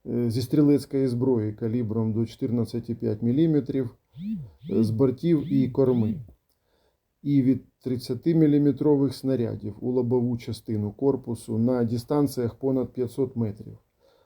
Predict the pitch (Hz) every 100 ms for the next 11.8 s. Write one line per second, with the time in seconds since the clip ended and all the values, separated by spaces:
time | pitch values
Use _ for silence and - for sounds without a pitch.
0 | _ _ 120 123 135 180 170 135 120 127
1 | 143 123 123 117 113 127 - 117 131 117
2 | 117 - 107 143 147 - 120 123 123 127
3 | 117 110 110 127 123 147 143 120 104 113
4 | - 131 127 117 101 120 117 - 120 110
5 | - 101 90 85 _ _ _ _ _ _
6 | _ _ _ _ _ _ _ _ - -
7 | 98 113 143 151 156 131 123 113 107 143
8 | 143 127 120 117 113 120 101 117 107 107
9 | 107 110 123 127 156 151 131 113 101 131
10 | 127 - 107 113 101 - 107 147 147 135
11 | 117 98 - 151 139 127 127 123